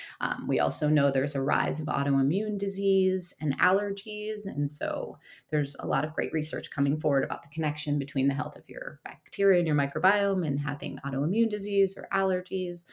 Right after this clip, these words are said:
So there's a lot of layers to what it can do. We also understand that it's impacting, um, insulin sensitivity.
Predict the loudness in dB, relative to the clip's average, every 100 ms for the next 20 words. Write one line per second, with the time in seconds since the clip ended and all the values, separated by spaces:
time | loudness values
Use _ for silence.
0 | -20 -12 0 4 6 8 8 8 8 6
1 | 6 2 0 -2 0 2 0 -4 -2 0
2 | 2 0 -2 -4 -4 2 2 2 -2 -2
3 | 0 2 2 0 -2 -2 -2 0 -4 -6
4 | -12 -10 -14 -16 -20 -12 -8 -8 -10 -4
5 | 0 0 2 2 2 -4 -6 -2 2 4
6 | 4 4 2